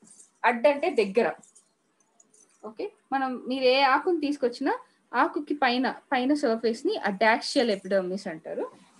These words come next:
కింద ఉండేది baxial epidermis. So వీటిల్లో conspicuous cuticle ఉంటుంది. So బాగా leaf కి, leaf మీద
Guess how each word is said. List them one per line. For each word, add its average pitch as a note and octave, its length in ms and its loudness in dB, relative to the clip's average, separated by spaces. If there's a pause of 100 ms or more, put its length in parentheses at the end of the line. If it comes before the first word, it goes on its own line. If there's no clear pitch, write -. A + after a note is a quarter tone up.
కింద D#4+ 240 4 (140)
ఉండేది A#3 360 2 (200)
baxial G#3+ 680 0
epidermis. D#3+ 540 -10 (500)
So C4+ 80 -6 (560)
వీటిల్లో D4 320 4 (140)
conspicuous C#4 840 2
cuticle A#3+ 580 0
ఉంటుంది. D#3 360 -6 (960)
So A#3+ 60 -2 (140)
బాగా B3+ 240 6 (200)
leaf D4 280 4
కి, C#4+ 80 4 (140)
leaf F4+ 300 4
మీద F4 120 4